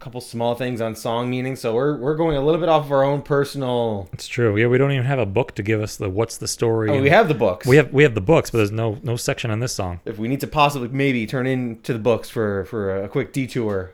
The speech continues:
Speaker 2: Just
Speaker 1: of
Speaker 2: some content.
Speaker 1: Yes.
Speaker 2: I actually do have some extra content 'cause I agree there's not a lot on this song. So
Speaker 1: Sure.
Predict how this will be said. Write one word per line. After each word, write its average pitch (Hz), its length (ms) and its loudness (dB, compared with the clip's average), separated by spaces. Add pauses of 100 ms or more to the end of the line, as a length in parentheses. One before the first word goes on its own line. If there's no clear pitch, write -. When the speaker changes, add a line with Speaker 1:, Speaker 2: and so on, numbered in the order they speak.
(140)
Speaker 2:
Just 95 160 -4
Speaker 1:
of 92 100 -6
Speaker 2:
some 92 160 -8
content. 104 560 -4
Speaker 1:
Yes. - 480 -6
Speaker 2:
I 151 60 4
actually 143 220 0
do 131 180 2
have 113 160 4
some 104 160 -4
extra 101 200 -8
content 95 440 -4
'cause 92 160 -6
I 82 140 -4
agree 104 220 -2
there's 95 160 -4
not 113 200 -4
a - 20 -4
lot 101 260 -4
on 92 200 -8
this 90 160 -6
song. 92 360 -8
So - 120 -10
Speaker 1:
Sure. 139 360 2